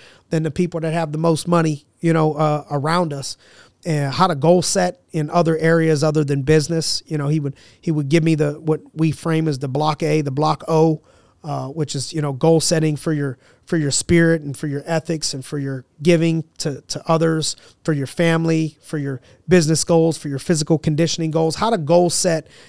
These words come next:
but walking me through how to have it, make sure it's specific and measurable, something that you can measure.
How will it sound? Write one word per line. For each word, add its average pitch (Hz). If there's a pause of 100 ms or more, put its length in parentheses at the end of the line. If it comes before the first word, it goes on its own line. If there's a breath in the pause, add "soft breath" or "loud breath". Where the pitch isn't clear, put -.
(160 loud breath)
but 170
walking 170
me 165
through 165 (320 soft breath)
how 180
to 180
have 170
it, 160
make 165
sure 170
it's 147
specific -
and 156
measurable, 147
something 165
that 160
you 165
can 147
measure. 160